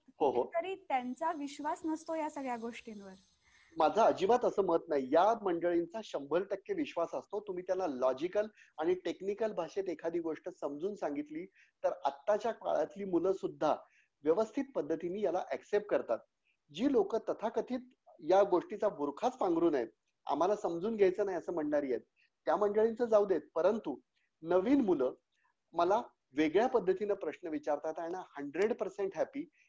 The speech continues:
Speaker 1: की त्यांच्या सम-, शंकांचं समाधान केल्यानंतर त्यांचा या शास्त्राकडे बघण्याचा दृष्टिकोन मी निश्चितपणे बदलवू शकतो.
Speaker 2: म्हणजे इथे मला उत्सुकता आहे की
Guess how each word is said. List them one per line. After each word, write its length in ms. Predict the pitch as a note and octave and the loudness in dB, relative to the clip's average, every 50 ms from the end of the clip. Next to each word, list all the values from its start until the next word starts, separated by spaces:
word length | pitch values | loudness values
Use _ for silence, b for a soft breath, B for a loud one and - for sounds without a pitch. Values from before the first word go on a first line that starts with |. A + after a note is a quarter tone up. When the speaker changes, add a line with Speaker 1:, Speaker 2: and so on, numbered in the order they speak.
| _ _ | _ _
Speaker 1:
की 80 | - A3 | -16 -14
त्यांच्या 480 | - - G3+ F3+ F3 F3 F3 - B3+ | -6 0 2 2 2 0 -2 -4 -6
सम-, 300 | B3 B3 A3 F3 D#3+ D#3 D3 - | -6 -4 -6 -6 -6 -8 -12 -12
शंकांचं 480 | - E3 D#3+ D3+ - G3+ A3 A3+ C4+ | -10 -8 -8 -2 0 0 -2 -2 -4
समाधान 460 | A#3 - F3 D#3+ E3+ F3 F#3 G#3+ A3+ | -6 -4 -2 0 2 2 2 0 -2
केल्यानंतर 760 | G3+ - F3 D#3+ D#3+ F3 E3+ D#3+ D3+ D3 D3 - G3 D#3+ - - b b b b b b b - | -2 -4 -2 2 2 2 2 2 -2 -4 -4 -2 0 -2 -2 -2 b b b b b b b -2
त्यांचा 320 | - F3 E3+ E3+ E3+ A#3 A#3+ | 0 0 0 0 0 0 2
या 160 | B3 A#3+ A3 F#3+ | 2 2 0 0
शास्त्राकडे 480 | G3 E3 - - F#3 F#3+ F#3+ G3+ G3+ | -2 -4 -4 -4 -6 -4 -2 0 0
बघण्याचा 460 | G#3 F3 D#3+ C#3 C#3+ D3+ F3 E3+ A3+ G3+ | 2 2 0 0 0 -4 -4 -4 -4 -6
दृष्टिकोन 600 | E3 C#3+ C3+ - - G#3 F#3+ - E3 C#3 C3+ - _ _ _ _ _ | -6 -6 -8 -8 -10 -10 -6 -4 -4 -4 -4 -8 _ _ _ _ _
मी 100 | E3+ F3+ | -6 -4
निश्चितपणे 560 | F#3 E3 D3+ - - A3 G3+ - - F#3 E3+ | -2 -2 -4 -4 -6 -10 -10 -6 -4 -4 -4
बदलवू 340 | D#3+ C3+ B2+ A#2+ A2+ A#2 A2 | -2 -2 -4 -4 -2 -4 -4
शकतो. 280 | G2+ - - - _ _ - | -6 -8 -14 -20 _ _ -14
Speaker 2:
म्हणजे 180 | C4 D4+ E4+ D4 | -12 -10 -10 -10
इथे 180 | C#4 - E4 | -8 -8 -8
मला 280 | E4+ D#4 D4+ D4+ D#4+ D#4+ | -4 -2 -2 -2 -2 -2
उत्सुकता 580 | D4 C4 C4 A#3 - - D#4 D4 D4 - - | -4 -4 -8 -10 -10 -14 -14 -14 -14 -10 -8
आहे 100 | B3+ A3+ | -8 -8
की 400 | A3 A3 - C#4 C#4+ C#4+ C#4+ C#4+ | -8 -10 -12 -10 -10 -10 -10 -12